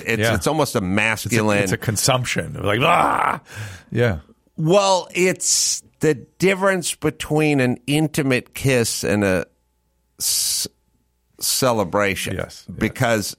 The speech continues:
Speaker 1: because you, you do this gesture.
Speaker 2: Yeah.
Speaker 1: You would never kiss your grandchild that way.
Speaker 2: Mm-hmm.
Speaker 1: You know, you just, like, smooch them. You know, you would, you would grab 'em and go, "Oh, my grandson, I, uh, he's back from the army. You know, I love him so much." You know, it, it's,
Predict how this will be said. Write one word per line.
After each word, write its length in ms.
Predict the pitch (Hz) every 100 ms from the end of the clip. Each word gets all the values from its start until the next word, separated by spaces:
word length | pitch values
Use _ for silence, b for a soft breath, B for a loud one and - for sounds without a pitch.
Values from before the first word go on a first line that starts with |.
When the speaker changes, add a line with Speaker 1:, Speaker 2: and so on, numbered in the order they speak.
| _
Speaker 1:
because 460 | - 104 117 101 -
you, 200 | 107 107
you 80 | 113
do 240 | 107 139 131
this 300 | 117 - - 87
gesture. 800 | - 117 123 120 - 98 78 78
Speaker 2:
Yeah. 200 | 98 92 - B B B B B B
Speaker 1:
You 200 | - 139
would 180 | 156 147
never 480 | 151 156 147 131 117 B B B B _ -
kiss 540 | - 160 160 135 -
your 140 | 120 113
grandchild 1200 | - 87 92 120 131 123 104 107 85 69 71 87
that 320 | 104 82 -
way. 260 | 95 76 65
Speaker 2:
Mm-hmm. 40 |
Speaker 1:
You 100 | 87
know, 140 | 90 92
you 100 | 98
just, 240 | 98 -
like, 180 | 104 90
smooch 720 | - - 98 104 120 120 -
them. 260 | 76 62 -
You 160 | 95 92
know, 100 | 90
you 200 | 95 95
would, 180 | 92 -
you 120 | 110 95
would 140 | 90
grab 240 | 95 92
'em 100 | 87
and 80 | 85
go, 80 | 85
"Oh, 400 | 135 165 127 110 87
my 120 | 110
grandson, 720 | 98 160 151 127 110 104 82
I, 240 | 82 101
uh, 200 | 85 98
he's 260 | 85 95 95
back 320 | - 170 -
from 160 | - 120
the 140 | 120
army. 380 | 110 107 87 62
You 100 | -
know, 120 | 90 85
I 80 |
love 200 | 90 147
him 140 | 127 113
so 140 | 110
much." 260 | 98 78 -
You 60 |
know, 80 | 117
it, 80 | 110
it's, 360 | - 160 139 123